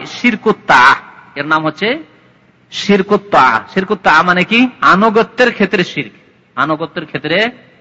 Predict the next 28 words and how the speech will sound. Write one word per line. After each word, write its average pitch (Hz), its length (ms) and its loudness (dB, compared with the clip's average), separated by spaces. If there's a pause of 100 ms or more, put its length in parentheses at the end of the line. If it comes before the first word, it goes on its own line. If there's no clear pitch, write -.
(240)
শিরক, 190 280 -2
অর্থাৎ 170 380 0
আল্লাহর 139 320 2
আনুগত্য 180 440 -4
করতে 202 280 -12
হবে, 220 160 -8
রাসূলের 170 360 -2
আনুগত্য 127 420 -2
করতে 110 280 -10
হবে, 104 160 -12 (300)
আর 156 160 4
অন্যদের 202 520 2
আনুগত্য, 220 560 2
আল্লাহ 214 500 4
রসুলের 220 340 -4
বিধানের 196 360 -2
আওতাতে 170 440 0
করতে 139 280 -8
হবে। 147 140 -2
কেউ 214 300 0
যদি 240 580 0 (260)
আল্লাহ 226 380 4
রসুলের 247 280 2
আনুগত্য 240 420 0
ছাড়াও 220 500 2
মানুষের 240 400 2
আনুগত্য 202 520 0
করে, 139 640 0